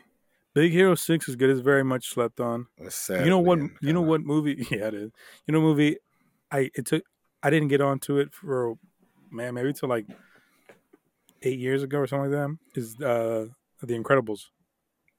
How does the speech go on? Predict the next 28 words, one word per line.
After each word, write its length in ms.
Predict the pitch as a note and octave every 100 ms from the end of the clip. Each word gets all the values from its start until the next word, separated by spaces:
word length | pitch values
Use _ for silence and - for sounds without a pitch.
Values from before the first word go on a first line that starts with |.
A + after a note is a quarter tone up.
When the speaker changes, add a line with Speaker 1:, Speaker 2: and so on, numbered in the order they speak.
| _ -
Speaker 2:
Really? 560 | G#2 F4+ A3+ F2 - - _ _ _ _
Speaker 1:
Yeah, 460 | C#3+ E3+ F3 E3+ F3
and, 140 | D3+ C#3+
yeah, 140 | C3
I 60 | A#2
love 160 | B2 C#3+
superheroes. 500 | D3 B2 A2+ G#2 G#2
You 100 | B2
would've 140 | B2
thought 180 | - A#2+
I 40 |
would've 180 | A#2 A2
gone 200 | A2 A#2
for 240 | - G#2+ G#2
it, 60 | G#2+ - - -
but 100 | A#2+
I 80 | C3+
didn't 160 | D3+
get 100 | C#3+
onto 240 | C#3 B2+ B2+
The 60 |
Incredibles 300 | A#2 C3 A#2+
until 180 | A2 A#2
The 80 | G#2+
Incredibles 360 | A#2 A2 G2+
two 200 | - A#2
came 220 | G#2+ G2+ F#2+
out. 160 | F#2+